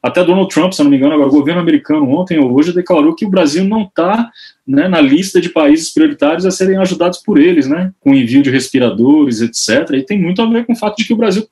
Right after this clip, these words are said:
tá se isolando mesmo, de fato. E quando você vê um chanceler, por exemplo, né, o ministro-chefe do Itamaraty, né, soltando notas alimentando teorias conspiratórias com relação à China, com relação, portanto, à O M S sendo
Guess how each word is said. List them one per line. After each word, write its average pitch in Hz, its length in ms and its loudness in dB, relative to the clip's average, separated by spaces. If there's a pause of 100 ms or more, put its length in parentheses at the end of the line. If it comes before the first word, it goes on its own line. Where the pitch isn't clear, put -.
(140)
tá 190 120 0
se 214 160 -4
isolando 226 500 0
mesmo, 107 320 -2
de 98 120 -6
fato. - 240 -12 (140)
E 104 60 -18
quando 143 220 0
você 160 200 2
vê 151 120 2
um 151 80 0
chanceler, 160 640 -2
por 139 100 2
exemplo, 113 420 -2
né, 156 320 -4
o 120 60 -2
ministro-chefe 139 720 0
do 127 60 -4
Itamaraty, 120 840 -2
né, 120 320 -4
soltando 139 480 0
notas 131 600 0 (360)
alimentando 135 680 2
teorias 131 440 0
conspiratórias 120 1120 -2
com 123 80 -2
relação 117 500 0
à - 40 -6
China, 135 580 0
com 117 120 -2
relação, 117 400 -2
portanto, 117 360 -2
à - 20 2
O 123 60 2
M 123 200 -2
S 127 360 0
sendo 120 400 -2